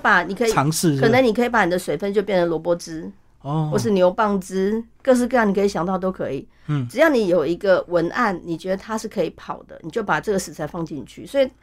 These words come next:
Speaker 1: 它的变化相对是又宽又广的，不会受限在说我只会这个东西。
Speaker 2: 嗯，嗯。
Speaker 1: 我不会永远只有做魔草皂。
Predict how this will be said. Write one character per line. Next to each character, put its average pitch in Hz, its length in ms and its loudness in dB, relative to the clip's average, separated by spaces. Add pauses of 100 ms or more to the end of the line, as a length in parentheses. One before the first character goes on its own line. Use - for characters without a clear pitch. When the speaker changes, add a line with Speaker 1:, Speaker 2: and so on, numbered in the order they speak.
(240)
Speaker 1:
它 339 140 -2
的 294 100 6
变 294 160 2
化 285 140 6
相 269 200 0
对 262 160 2
是 233 240 -2
又 247 200 6
宽 208 280 -4
又 208 160 0
广 - 280 -10
的， - 60 -16
不 185 120 -6
会 220 80 4
受 226 160 -2
限 220 160 0
在 202 140 -2
说 208 120 -4
我 175 160 -4
只 175 160 -8
会 180 140 -6
这 170 140 -10
个 - 80 -10
东 156 200 -12
西。 - 280 -20
Speaker 2:
嗯， 147 320 -4
嗯。 139 100 -4
Speaker 1:
我 170 80 -6
不 190 120 -6
会 262 100 8
永 226 160 2
远 180 100 2
只 170 140 -8
有 160 80 0
做 196 120 -4
魔 156 160 -4
草 - 180 -16
皂。 - 220 -18